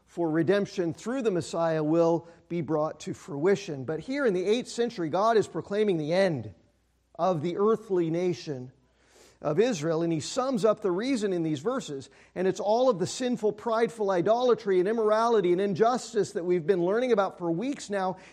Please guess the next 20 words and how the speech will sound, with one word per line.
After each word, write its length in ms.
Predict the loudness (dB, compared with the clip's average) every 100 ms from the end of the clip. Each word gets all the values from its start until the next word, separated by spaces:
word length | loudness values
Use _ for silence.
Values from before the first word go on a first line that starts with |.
| -20
Here 320 | -4 0 0
he 160 | 0 -4
sums 420 | -4 -4 -2 0
all 220 | 0 2
of 100 | 2
that 200 | 2 2
up 340 | 2 2 0 -6 -12
as, 440 | -2 2 2 0 -6 -16 -2
as 280 | 0 0
hypocrisy. 1120 | -4 -6 -6 -6 -6 -6 -10 -10 -10 -14 -14 -16 _ _ _ _ _ _ _ _ _ _ _ _ _ _ _ _ _ -12
And 120 | -8
he 80 | -8
pictures 680 | -4 -6 -6 0 0 0 -4 -20 _
the 140 | -4 -4
final 640 | -4 -4 -2 0 2 2
stages. 1200 | -2 -6 -4 0 0 0 2 2 2 -6 -12 -14 _ _ _ -6
He 140 | -6
pictures 580 | -2 -4 -4 -4 -4 -2
this 220 | -2 -2
hypocrisy 1000 | -2 -6 -2 0 0 -2 -4 -4 -6 -6